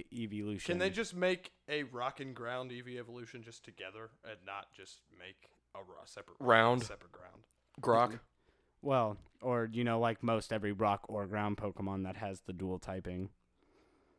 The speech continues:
Speaker 2: Yeah.
Speaker 1: You
Speaker 2: And
Speaker 1: don't
Speaker 2: it
Speaker 1: have
Speaker 2: just
Speaker 1: to
Speaker 2: be
Speaker 1: ex-
Speaker 2: called a
Speaker 3: Which is a,
Speaker 2: Eevee,
Speaker 3: a Grok type.
Speaker 2: Eevee bruh.
Speaker 1: <laughs> Eevee bruh.
Speaker 2: Eevee dude.
Speaker 1: Eevee dude.
Speaker 2: <laughs>
Speaker 1: Eevee dude.
Speaker 2: Eevee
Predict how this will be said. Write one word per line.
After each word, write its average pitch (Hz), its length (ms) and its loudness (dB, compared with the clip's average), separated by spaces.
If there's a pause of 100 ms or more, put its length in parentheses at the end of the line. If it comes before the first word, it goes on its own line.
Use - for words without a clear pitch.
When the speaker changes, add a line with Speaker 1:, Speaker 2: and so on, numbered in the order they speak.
Speaker 2:
Yeah. 95 180 -16 (180)
Speaker 1:
You 113 80 0
Speaker 2:
And - 20 4
Speaker 1:
don't 113 120 4
Speaker 2:
it - 20 2
Speaker 1:
have 123 100 4
Speaker 2:
just 110 120 2
Speaker 1:
to 123 40 4
Speaker 2:
be 135 140 2
Speaker 1:
ex- - 60 2
Speaker 2:
called 139 220 6
a 117 80 2
Speaker 3:
Which 165 120 4
is 185 100 6
a, - 80 4
Speaker 2:
Eevee, 214 220 -2
Speaker 3:
a 107 80 -4
Grok 107 380 -2
type. 107 180 -2
Speaker 2:
Eevee 147 240 0
bruh. 131 320 4 (500)
Speaker 1:
<laughs> - 100 -20
Eevee 127 260 2
bruh. 120 260 4 (160)
Speaker 2:
Eevee 127 260 -8
dude. 117 260 -6 (600)
Speaker 1:
Eevee 127 320 4
dude. 185 360 8
Speaker 2:
<laughs> 226 880 6
Speaker 1:
Eevee 120 260 2
dude. - 0 -
Speaker 2:
Eevee 110 280 0